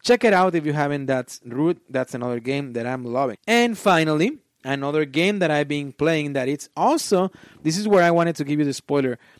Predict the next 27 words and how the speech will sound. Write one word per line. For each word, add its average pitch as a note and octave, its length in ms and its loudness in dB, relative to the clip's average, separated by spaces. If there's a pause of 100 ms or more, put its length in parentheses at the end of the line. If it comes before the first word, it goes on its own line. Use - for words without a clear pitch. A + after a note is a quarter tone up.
(140)
is D3+ 320 0
high, F3 320 -2
like, D#3+ 360 0
highly E3 260 0
likely D3 320 0
the C3 80 -2
next C#3+ 360 -8
episode C#3 480 -2
of A2+ 120 -8
Solo C3+ 260 -2
B B2+ 140 -6
G B2+ 160 -10
Podcast. C3+ 440 -6
And B2 120 -8
if B2 100 -8
it's C3 80 -6
not C#3+ 160 -4
the C3 80 -10
next B2 240 -12
one, C3+ 160 -6 (340)
the G2+ 120 -14
following A3 440 2
one. C4+ 280 2 (420)
Uh, C3 480 0
I've C#3+ 320 0
been D3 280 0
playing C#3 340 2